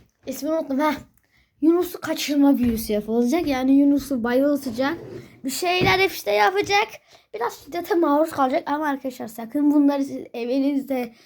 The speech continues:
veya dışarıda arkadaşınıza denemeyin. Bunlar tamamen, tamamen bir hayal ürünüdür. Yani böyle bir karakterler asla yok. Ben kendim oynatıyorum. Aslında içinde ben varım. Sadece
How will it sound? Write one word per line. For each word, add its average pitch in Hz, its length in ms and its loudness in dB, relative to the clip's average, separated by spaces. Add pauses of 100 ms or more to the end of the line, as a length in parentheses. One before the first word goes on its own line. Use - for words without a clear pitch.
(200)
veya 254 200 2
dışarıda 262 320 2
arkadaşınıza 226 640 -2
denemeyin. 330 560 -2 (600)
Bunlar 320 420 4
tamamen, 330 480 2 (380)
tamamen 330 720 2
bir 339 80 -10
hayal 311 600 -2
ürünüdür. 320 600 -6 (420)
Yani 285 300 0
böyle 294 260 4
bir 269 60 -2
karakterler 247 640 -2
asla 254 440 -6 (160)
yok. 302 260 4 (600)
Ben 349 260 2 (580)
kendim 294 440 2
oynatıyorum. 339 920 0 (500)
Aslında 320 360 2
içinde 302 480 4
ben 302 200 2
varım. 359 200 0
Sadece 320 420 0